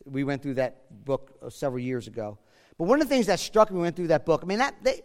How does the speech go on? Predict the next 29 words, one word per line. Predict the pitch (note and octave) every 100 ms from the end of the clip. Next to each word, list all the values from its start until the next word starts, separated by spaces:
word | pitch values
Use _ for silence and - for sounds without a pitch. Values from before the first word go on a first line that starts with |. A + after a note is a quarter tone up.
| -
listen, | G3 - D3+
they | A3
had | F3+ -
so | - - A3 A3+
<laughs> |
many | - D3+ D3
problems | - - C3 D3 B2+ B2 - - -
in | D#3
the | D3+
Corinthian | - C#3+ C3+ B2+
church. | - C3 F3
You |
ever | A#3
hear | A#3 A3+
someone | A3+ G#3
say, | E3 G#3
"You |
know, | G#3 G3+ - -
I | G#3
wanna | C4+ A3
go | F#3
back | D3 G3+ A3
to | G3
the | D#3
first | - A3+ -
century | A3+ G#3+ F3 F#3+
church"? | - G#3 C#3+
I'm | D#3
like, | D3